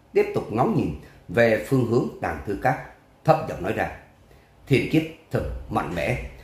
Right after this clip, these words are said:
người mạnh như thế nhất định phải về Khương gia của ta." Hắn mặc dù không có đáp lại Ảnh Ma, nhưng hắn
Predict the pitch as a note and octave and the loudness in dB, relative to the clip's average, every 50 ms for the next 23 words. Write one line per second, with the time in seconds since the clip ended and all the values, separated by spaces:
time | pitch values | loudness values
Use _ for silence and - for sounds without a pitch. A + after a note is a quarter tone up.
0 | - - - - - B2 B2 A#2+ A#2+ A#2 A2+ A#2 - B2 C3+ C#3+ C#3 C#3 A#2+ - | -20 -20 -10 2 4 4 6 6 6 6 4 2 2 4 2 4 4 4 2 2
1 | - - - - - _ - - - - E3 C#3+ - - - - - - F#3 D#3 | 0 -6 -12 -16 -20 _ -8 0 0 2 2 2 -2 -2 -4 -4 -2 0 0 0
2 | G#2 G#2 G2+ G2+ G2 F#2+ - - B2 A2+ A2+ A2 A2 A2 G2+ - A#2 A2+ A#2 G#2 | 0 0 0 0 0 -2 0 2 4 4 4 4 4 2 0 0 -2 0 0 0
3 | F2 - - - - - - - - - - - - - - - - - - - | 0 -2 -10 -14 -16 -18 -20 -20 -20 -20 -20 -20 -18 -14 -12 -12 -12 -12 -16 -20
4 | - - - - - - - - - - - - - - A#2+ C3 D#3 - - - | -20 -20 -20 -20 -14 -12 -12 -12 -12 -14 -18 -14 -4 2 2 2 2 2 -2 -10
5 | - - - - - A#2 B2+ B2 A#2 - A2 A#2 A#2+ A#2 A#2 A2+ A2 - C#3 G#2+ | -16 -20 -18 -6 -2 2 2 2 2 2 2 4 4 4 4 2 2 2 2 2
6 | - - - F#3 G3+ G3+ - G#2 - - - - - - F#2 F#2+ G2 B2 B2+ A2 | 2 0 -2 -2 -2 0 0 -2 -2 -2 -6 -12 -14 -10 -10 -6 -2 0 0 0
7 | F#2+ F2 - - - - - _ _ _ - - - A2 A2+ A2+ - G2 F#2+ G#2 | 0 -4 -8 -16 -20 -20 -20 _ _ _ -20 -12 -4 2 2 2 4 2 2 0
8 | C#3+ | 0